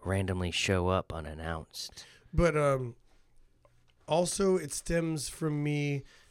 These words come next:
Speaker 2: not having much of a financial blanket to, to rely on,
Speaker 1: Or just
Speaker 2: so
Speaker 1: pay someone else to do it.
Speaker 2: Yeah,
Speaker 1: You had to
Speaker 2: I can't,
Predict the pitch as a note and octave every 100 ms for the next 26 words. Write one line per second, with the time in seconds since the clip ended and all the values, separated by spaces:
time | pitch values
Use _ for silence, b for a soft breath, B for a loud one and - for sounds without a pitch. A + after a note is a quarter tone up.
0 | b D3 D#3 C#3+ D#3 D3 D3+ C#3+ C#3+ -
1 | B2+ - C#3+ C#3+ C#3 - - C3 B2+ A#2+
2 | - C3+ C3 C3+ C3+ C#3+ C#3 B2 A#2+ B2+
3 | - D3+ D3+ _ - - C#3 C3 B2+ A#2+
4 | - b b - C#3+ C#3 C3 A#2+ A#2+ C3
5 | C#3+ D3 B2+ A#2 A2+ C#3+ A2+ G#2 - G#2
6 | G2 F2+ F#2 - - G2 G2 G2 G2 D#3+
7 | D3 G#2 F#2 E3+